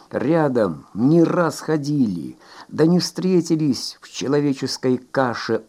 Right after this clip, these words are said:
отчим с пасынком, хотя в письмах папуля грозился перевести сынулю в свою роту и выдать ему П Т Р.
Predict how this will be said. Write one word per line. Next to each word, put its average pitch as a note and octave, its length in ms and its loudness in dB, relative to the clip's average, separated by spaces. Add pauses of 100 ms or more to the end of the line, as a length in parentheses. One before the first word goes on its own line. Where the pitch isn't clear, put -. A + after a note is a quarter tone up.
(120)
отчим D3+ 480 2
с - 140 -8
пасынком, F#2+ 720 -4 (140)
хотя F2+ 280 -6
в - 120 -10
письмах E3 840 -2 (320)
папуля D#3 400 4
грозился D#3 640 2
перевести D3+ 720 2
сынулю D3+ 460 2
в D3 60 -6
свою C#3 440 0
роту C#3+ 420 0
и C3+ 240 0
выдать B2+ 440 0
ему B2 180 0
П A#2 160 -4
Т A#2 100 0
Р. A2 380 0